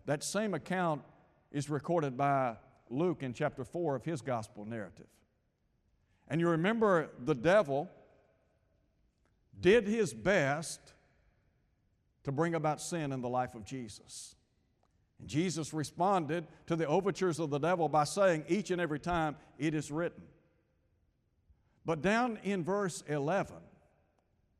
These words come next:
after successfully overcoming the overtures of the devil, the Bible says that the devil left him,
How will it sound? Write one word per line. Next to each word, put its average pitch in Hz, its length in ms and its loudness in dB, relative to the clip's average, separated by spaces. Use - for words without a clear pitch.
after 190 360 0
successfully 220 1080 0
overcoming 165 1040 0
the 160 160 2
overtures 220 720 2
of 190 220 -2
the 165 100 2
devil, 139 460 0
the 123 140 -6
Bible 170 360 2
says 151 480 -4
that 139 180 -12
the 135 100 -4
devil 156 360 0
left 180 300 -4
him, 113 180 -10